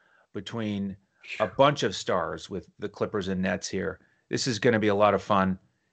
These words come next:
And the Clippers are on the front end of a back-to-back. They're gonna play in Cleveland tomorrow, so they're probably not too worried about that.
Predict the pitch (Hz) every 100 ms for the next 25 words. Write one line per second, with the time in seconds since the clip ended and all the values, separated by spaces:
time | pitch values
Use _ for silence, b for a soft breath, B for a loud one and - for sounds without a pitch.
0 | _ _ 110 104 101 98 98 95 - _
1 | _ _ _ - 123 - 208 202 190 160
2 | 143 113 - 143 147 139 127 120 113 113
3 | 95 98 95 - 113 110 98 - 107 101
4 | 95 - 123 113 107 95 107 95 87 92
5 | 110 - 117 104 - 143 139 120 113 95
6 | - - - 220 123 110 98 92 90 82
7 | 98 87 98